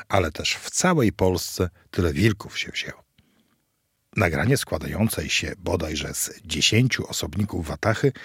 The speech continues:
zamieścił w sieci pewien kurdyjski bloger. Wychodzą z lasu i w pewnych odstępach podążają po leśnej ścieżce. Jak regularna armia. Nagranie pochodzi z granicy białorusko-litewskiej. Ale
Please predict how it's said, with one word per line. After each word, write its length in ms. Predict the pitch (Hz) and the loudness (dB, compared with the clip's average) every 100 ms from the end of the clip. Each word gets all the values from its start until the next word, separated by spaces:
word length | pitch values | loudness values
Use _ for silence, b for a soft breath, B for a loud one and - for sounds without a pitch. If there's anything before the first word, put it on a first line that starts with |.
| B B | B B
zamieścił 600 | 82 80 73 110 - 110 | -2 0 2 0 2 0
w 80 | - | 2
sieci 360 | - 85 - | -2 -2 -2
pewien 400 | 101 73 78 82 82 | -4 -4 -4 -4 -6
kurdyjski 640 | - 90 73 73 76 - 80 | -2 -2 0 -4 -4 -6 -6
bloger. 440 | 78 78 71 - - _ - | -6 -6 -8 -12 -18 _ -4
Wychodzą 420 | 87 87 71 67 | -4 -2 -6 -8
z 100 | - | -6
lasu 440 | - 92 - 127 - | -4 -2 2 2 2
i 60 | - | -8
w 80 | |
pewnych 400 | - 95 117 113 | -2 2 2 0
odstępach 520 | - - - 87 95 - | -2 -8 -6 -4 -4 -4
podążają 560 | 95 85 78 73 76 | -6 -4 -4 -4 -6
po 140 | - 71 | -6 -8
leśnej 420 | - - 73 69 | -6 -6 -6 -4
ścieżce. 680 | - - - - - - - _ _ _ B B B - | -4 -2 -4 -4 -4 -10 -14 _ _ _ B B B 0
Jak 340 | 80 135 - - | 2 2 -2 -8
regularna 680 | - 64 69 69 - - - | -6 -4 -2 -2 -2 -6 -4
armia. 360 | - - - - _ _ - | -4 -6 -12 -20 _ _ -6
Nagranie 380 | 76 - 120 147 | -4 0 2 2
pochodzi 360 | 104 82 85 | 0 -2 0
z 80 | 101 | 0
granicy 400 | 92 - 85 - | -2 -6 -6 -4
białorusko-litewskiej. 1080 | 85 71 71 - - 80 87 85 - - - _ _ _ _ - | -4 -4 -6 -8 -6 -4 -2 -2 -4 -8 -16 _ _ _ _ -4
Ale 200 | 80 | -2